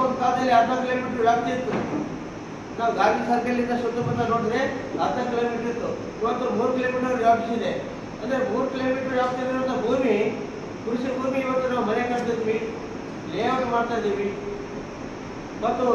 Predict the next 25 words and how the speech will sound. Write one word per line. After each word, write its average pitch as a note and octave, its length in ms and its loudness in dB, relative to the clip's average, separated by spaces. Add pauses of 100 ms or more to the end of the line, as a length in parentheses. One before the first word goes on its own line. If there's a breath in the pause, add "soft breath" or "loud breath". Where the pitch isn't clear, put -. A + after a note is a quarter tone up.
(500)
ಕೈಗಾರಿಕೆ B3+ 420 2
ಸ್ಥಾಪನೆ A#3+ 400 2
ಮಾಡ್ತಿದ್ದೀವಿ, A3 460 0 (100)
ಕಾಲೇಜು G#3+ 460 2
ಸ್ಥಾಪನೆ, A3 500 2
petrol - 320 0
ಬಂಕ್ B3 220 2
ಸ್ಥಾಪನೆ, G#3+ 400 0 (760)
ರೈಲ್ವೆ B3 400 4
ನಿಲ್ದಾಣಗಳು, A3+ 460 2 (100)
ವಿಮಾನ G#3+ 240 4 (100)
ನಿಲ್ದಾಣಗಳು, A#3+ 560 0 (800)
ಹೀಗೆ G#3 320 2 (880)
ಇನ್ನು C4+ 200 4 (100)
ನೂರು C4 220 4
ವರ್ಷ C#4 180 4
ಹೋಗ್ಬಿಟ್ರೆ C4 420 4 (720)
ನಾವು, A#3 220 4 (340)
ನಮ್ಗೆ A3 300 2
ಎರಡೇ C4+ 260 4
ಸಿಗೋದು, B3+ 320 2 (500)
ನಾವು F3+ 220 -2
ಕುಡಿಲಿಕ್ಕೆ A3+ 500 2
ಸಮುದ್ರ B3 260 0 (120)
ನೀರು, B3+ 240 4